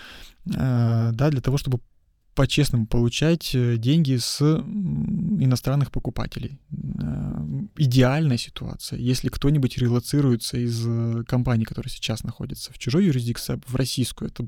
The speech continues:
был бы прям показательный случай. А, да, два. Мы, э, все-таки начинаем, не пытаемся сразу же создать трипл эй продукты. М, мало реально. То есть, ну, вот есть у нас, э,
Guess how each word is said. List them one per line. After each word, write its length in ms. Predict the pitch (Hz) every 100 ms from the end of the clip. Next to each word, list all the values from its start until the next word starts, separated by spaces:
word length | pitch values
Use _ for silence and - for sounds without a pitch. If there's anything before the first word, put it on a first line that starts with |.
| - _
был 100 | 131
бы 140 | 123 123
прям 220 | - 117
показательный 600 | - - 120 117 - 113
случай. 400 | - 98 - - - - - - - - - - - -
А, 800 | - 127 120 120 117 117 - -
да, 360 | 226 143 127 170
два. 520 | 156 123 123 131 113
Мы, 720 | 117 123 170 185 175 170 156 -
э, 240 | 139 135
все-таки 380 | 123 156 156 -
начинаем, 560 | 127 - 131 160 165 147
не 100 | 135
пытаемся 440 | - - 165 160
сразу 300 | 127 139 143
же 60 | 131
создать 340 | 127 117 123
трипл 300 | - - 113
эй 80 | 120
продукты. 520 | - - - - - - _ 190
М, 720 | - - - - - 151 139
мало 280 | 147 156 127
реально. 480 | 123 110 110 117 - 131 139 127
То 80 |
есть, 200 | 143 143
ну, 140 | 165 165
вот 180 | 123 139
есть 200 | 190 139
у 20 |
нас, 380 | 120 - - -
э, 280 | 120 113